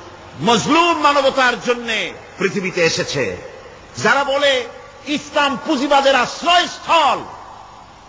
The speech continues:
তাদের মতো বেকুব আর নাই। এই কথা তারা বলে উদ্দেশ্যমূলকভাবে, রাজনৈতিক উদ্দেশ্যমূলকভাবে সব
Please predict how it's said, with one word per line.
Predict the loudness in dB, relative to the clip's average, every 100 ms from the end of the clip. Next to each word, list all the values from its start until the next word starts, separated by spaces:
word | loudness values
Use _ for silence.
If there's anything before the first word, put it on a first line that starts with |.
| -20 -8
তাদের | -2 2 2 2
মতো | 2 2
বেকুব | 2 2 2 2 0 -6 -14 -18 -18 -20 -20 -20 -20 -20 -20 -20 -20 -20 -20 -8 2
আর | 2 2
নাই। | -2 -8 -10 -14 -18 -20 -20 -20 -20 -20 -20 -6 -4
এই | 0
কথা | 0 2
তারা | 2 2
বলে | 2 2
উদ্দেশ্যমূলকভাবে, | 0 -2 -2 0 2 4 4 4 4 0 0 -6 -10 -18 -20 -8
রাজনৈতিক | 0 2 2 0 -2 0 0 -4 -6
উদ্দেশ্যমূলকভাবে | -8 -8 -6 0 0 4 2 2 2 2 2
সব | 0